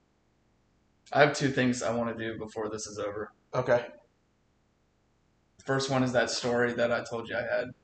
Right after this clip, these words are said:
Speaker 2: Oh, yeah, yeah, yeah. I've
Speaker 1: Okay.
Speaker 2: definitely wasted, like, an hour of your time without going into that. So please.
Speaker 1: <laughs>
Speaker 2: I'm sorry.
Speaker 1: It's all right. Um, no, it's nothing crazy. I just, I was spo-, I was wanting to get here a little early,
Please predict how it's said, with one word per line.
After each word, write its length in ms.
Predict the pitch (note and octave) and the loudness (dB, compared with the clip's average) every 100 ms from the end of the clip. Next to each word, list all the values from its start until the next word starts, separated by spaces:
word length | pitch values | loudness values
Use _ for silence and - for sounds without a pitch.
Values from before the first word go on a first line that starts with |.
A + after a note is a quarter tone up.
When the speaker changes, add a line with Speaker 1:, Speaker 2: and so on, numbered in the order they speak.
| - | 12
Speaker 2:
Oh, 320 | G3 F3+ C3+ | 12 12 12
yeah, 120 | F3+ | 8
yeah, 300 | G3+ G3+ G#3 | 10 12 12
yeah. 160 | G3 A#2 - | 12 12 12
I've 160 | D3 | 10
Speaker 1:
Okay. 80 | C3 | 12
Speaker 2:
definitely 260 | D#3 E3+ C3+ | 8 10 10
wasted, 280 | C#3+ C#3+ B2+ | 10 10 8
like, 120 | A#2+ | 10
an 80 | A2 | 12
hour 180 | A2+ | 12
of 80 | A2+ | 10
your 80 | G#2+ | 6
time 220 | A2+ A#2 | 4 2
without 200 | G#2 G#2 | 4 0
going 160 | G#2+ G2+ | 0 0
into 140 | G2 | -4
that. 180 | F#2 F#2+ _ _ _ | -6 -8 _ _ _
So 120 | - | -8
please. 280 | A#2 G#2 - - | -2 -2 -2 0
Speaker 1:
<laughs> 20 | |
Speaker 2:
I'm 540 | B2+ G#2 - - - | 2 0 -4 -4 4
sorry. 320 | D3+ A2 G#2 | 8 8 8
Speaker 1:
It's 1300 | - - - - C#3 - - _ _ _ _ _ - | 4 0 -2 -8 -14 -14 -20 _ _ _ _ _ 0
all 80 | D#4+ | 6
right. 280 | C3+ C3+ - - - - | 8 6 2 -6 -16 -2
Um, 500 | C3 C#3 C3+ B2 B2 - _ _ _ _ _ _ _ _ _ - | 4 6 4 2 -2 -8 _ _ _ _ _ _ _ _ _ 2
no, 260 | E3 B2+ | 6 8
it's 160 | C3+ E3 | 6 6
nothing 300 | F3 E3+ B2+ | 6 6 4
crazy. 520 | B2+ B2+ D3+ B2 G#2 | 6 8 6 4 4
I 80 | A#2+ | 4
just, 440 | A#2+ B2+ - - _ _ - | 2 -2 -6 -12 _ _ -2
I 100 | B2+ | 2
was 160 | C3 - | 2 8
spo-, 240 | D3 C#3 | 8 10
I 100 | C3+ | 8
was 160 | C3 C3 | 6 4
wanting 300 | C3+ C#3 C3+ | 4 4 4
to 100 | B2+ | 4
get 160 | C3 | 4
here 280 | C3 C3 C3 B2 | 6 6 6 4
a 40 | |
little 220 | B2 B2 | 2 0
early, 480 | A#2+ A#2+ B2+ C3+ | 0 0 0 0